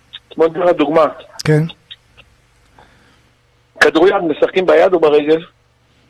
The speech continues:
Speaker 2: כדוריד ביד, זה כל, לכן קוראים לזה כדוריד.
Speaker 1: איך מוציאים כדור אאוט?
Speaker 2: בכדוריד?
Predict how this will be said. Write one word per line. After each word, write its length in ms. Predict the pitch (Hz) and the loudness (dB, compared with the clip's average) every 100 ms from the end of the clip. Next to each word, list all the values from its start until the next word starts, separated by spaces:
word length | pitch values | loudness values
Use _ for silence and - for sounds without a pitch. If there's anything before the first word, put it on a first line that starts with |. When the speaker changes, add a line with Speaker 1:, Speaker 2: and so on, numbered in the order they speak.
| _ | _
Speaker 2:
כדוריד 580 | - 170 123 113 104 110 | -2 0 2 2 0 -2
ביד, 320 | 160 233 226 113 | 0 2 0 -2
זה 260 | 123 131 | -6 -6
כל, 120 | 135 151 | -2 0
לכן 280 | 147 180 | 0 -2
קוראים 220 | 180 175 180 | 0 0 0
לזה 120 | 185 | 0
כדוריד. 420 | 196 190 202 190 | 0 2 4 4
Speaker 1:
איך 140 | 190 | 2
מוציאים 420 | 208 202 - 180 170 | 0 -2 0 0 2
כדור 360 | 160 156 151 | 0 2 4
אאוט? 180 | 147 151 - - - _ _ _ _ _ _ _ _ _ 123 | 4 0 -4 -20 -20 _ _ _ _ _ _ _ _ _ -6
Speaker 2:
בכדוריד? 720 | 123 131 127 131 151 226 247 | 0 2 4 4 4 4 0